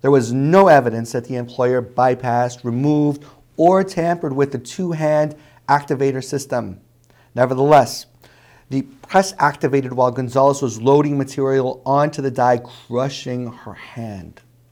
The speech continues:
S M I moved for summary judgment on the ground that the two-hand activator system was properly installed and activated, and the manufacturer did not specify or require any other point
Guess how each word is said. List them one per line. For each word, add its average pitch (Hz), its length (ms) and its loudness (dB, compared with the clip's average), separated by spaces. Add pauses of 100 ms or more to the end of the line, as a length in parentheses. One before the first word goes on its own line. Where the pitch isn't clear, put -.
(840)
S 151 180 0
M 151 140 0
I 143 160 4
moved 147 380 0
for 143 80 -4
summary 143 340 -4
judgment 139 420 -2
on 127 60 -4
the 131 80 -4
ground 139 380 0
that 120 120 -2 (220)
the 131 80 -10
two-hand 147 640 -2
activator 143 560 -4
system 143 320 -6
was 127 160 -8
properly 151 540 -2
installed 139 640 -2
and 147 260 -2
activated, 127 640 -2 (320)
and 202 240 0
the 156 60 0
manufacturer 120 800 -2 (240)
did 139 160 -4
not 202 260 0
specify 147 640 -2
or 143 180 0
require 139 540 -2 (100)
any 180 380 -2
other 151 260 2
point 147 480 -6